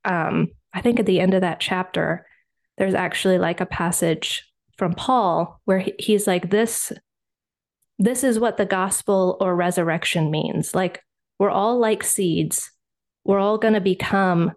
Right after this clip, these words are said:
like, when you look at the seed, you can't imagine, like, what this is going to look like,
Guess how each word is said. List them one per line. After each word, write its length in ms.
like, 160
when 120
you 120
look 160
at 100
the 120
seed, 360
you 80
can't 300
imagine, 420
like, 160
what 220
this 200
is 120
going 280
to 80
look 220
like, 420